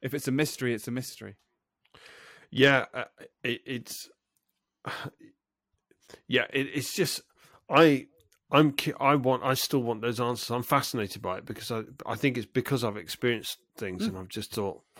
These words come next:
Speaker 2: "Hang about, whoa, whoa, why, why did that happen? How did that happen?" I, I,
Speaker 1: Mm-hmm.
Speaker 2: I just, and I can still to this day can't explain it.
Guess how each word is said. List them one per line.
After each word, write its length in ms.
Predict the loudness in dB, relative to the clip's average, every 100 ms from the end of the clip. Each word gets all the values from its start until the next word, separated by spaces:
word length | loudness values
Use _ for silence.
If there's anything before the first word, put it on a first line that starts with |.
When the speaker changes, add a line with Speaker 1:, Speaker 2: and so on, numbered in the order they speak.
| -12 -6
Speaker 2:
"Hang 220 | -4 -4
about, 300 | -4 -6 -4
whoa, 140 | 0 2
whoa, 220 | 2 0
why, 280 | 2 2 2
why 280 | 2 2
did 140 | 2 0
that 160 | -4
happen? 240 | -6 -8 -8
How 200 | -2 -2
did 140 | -2
that 140 | -4 -6
happen?" 400 | -10 -10 -10 -8
I, 120 | -8 -8 -8
I, 80 | -8
Speaker 1:
Mm-hmm. 160 | -8 -10 -14 -14
Speaker 2:
I 100 | -12
just, 460 | -8 -8 -8 -12 _ _ -4
and 140 | 0
I 60 | 0
can 160 | -2 -6
still 240 | 0 0
to 120 | 0
this 160 | -6 -2
day 180 | 0 0
can't 280 | -4 -10 -12
explain 480 | -16 -4 -2 -2
it. 140 | -4